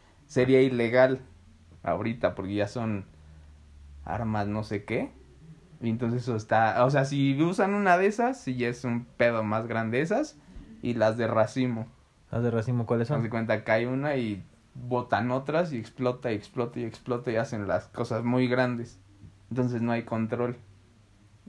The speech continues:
Speaker 1: Entonces ahí está también muy cabrón porque destruyen de más.
Speaker 2: Madres. O sea, como cuando ocuparon, ¿te acuerdas que una vez fuiste a un gocha y salió un güey todo drogado con
Speaker 1: Pues no
Speaker 2: muchas
Speaker 1: estaba drogado,
Speaker 2: cosas?
Speaker 1: solo era idiota.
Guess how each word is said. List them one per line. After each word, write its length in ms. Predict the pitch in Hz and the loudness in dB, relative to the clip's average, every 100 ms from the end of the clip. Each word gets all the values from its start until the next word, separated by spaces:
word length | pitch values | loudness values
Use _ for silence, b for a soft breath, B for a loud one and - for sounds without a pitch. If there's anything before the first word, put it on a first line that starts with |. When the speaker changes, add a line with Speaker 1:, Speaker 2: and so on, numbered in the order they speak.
| - | -10
Speaker 1:
Entonces 480 | 92 82 90 - 78 | -10 -8 -14 -12 -8
ahí 240 | 82 113 | -4 -4
está 260 | 139 101 101 | -4 -4 -4
también 320 | 92 98 104 | -4 -4 -2
muy 160 | 107 | -4
cabrón 320 | 104 117 190 165 | 0 2 2 0
porque 340 | 131 120 110 - B B - | 0 -2 -6 -12 B B -8
destruyen 580 | 110 - 127 120 110 | -8 -2 -2 0 -2
de 60 | 104 | -4
más. 460 | 113 120 135 - - - - | -2 -4 -6 -14 -20 -20 -14
Speaker 2:
Madres. 520 | 92 - - 104 - - b b | -12 -10 -12 -14 -18 -20 b b
O 60 | |
sea, 120 | 139 151 | 4 6
como 220 | 170 160 | 4 4
cuando 240 | 160 151 | 4 4
ocuparon, 460 | 143 151 160 185 190 - B | 2 2 4 4 2 -4 B
¿te 60 | 151 | 0
acuerdas 160 | 196 | 0
que 80 | 196 | 2
una 80 | 208 | 2
vez 100 | 170 | 2
fuiste 320 | 180 170 175 | 0 2 6
a 140 | 156 139 | 6 6
un 260 | 143 143 | 4 4
gocha 480 | 131 131 - 202 240 - | 4 2 4 2 2 -4
y 60 | |
salió 280 | 127 120 127 | 0 2 4
un 80 | 135 | 4
güey 180 | 135 139 | 4 4
todo 400 | 139 139 135 117 107 110 - b b | 4 4 4 2 -4 -10 -12 b b
drogado 540 | - 117 127 135 135 | 2 4 4 4 2
con 320 | 127 107 104 104 - | 2 0 0 -4 -8
Speaker 1:
Pues 100 | 120 147 | -4 -2
no 60 | |
Speaker 2:
muchas 180 | 131 139 147 | 2 6 6
Speaker 1:
estaba 100 | 101 | 4
drogado, 240 | 139 143 131 | 4 8 8
Speaker 2:
cosas? 180 | 117 135 | 6 4
Speaker 1:
solo 260 | 143 139 | 0 2
era 100 | 139 | 2
idiota. 560 | 127 117 120 127 123 | 0 2 0 0 -2